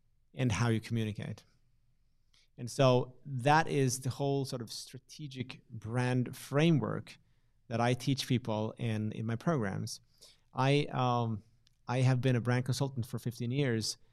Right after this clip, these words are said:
and I teach people how to not only become a brand consultant, but become a really good one, because I was a really good one. And, um,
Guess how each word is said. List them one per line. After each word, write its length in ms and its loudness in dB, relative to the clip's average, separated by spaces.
and 100 -4
I 80 0
teach 260 -2
people 540 -2
how 260 2
to 360 2
not 220 4
only 260 4
become 640 0
a 120 -2
brand 300 -2
consultant, 460 -2
but 320 -4
become 260 2
a 60 4
really 200 4
good 160 4
one, 220 -2
because 200 -2
I 80 10
was 160 8
a 60 4
really 180 2
good 140 2
one. 220 -2
And, 380 4
um, 440 0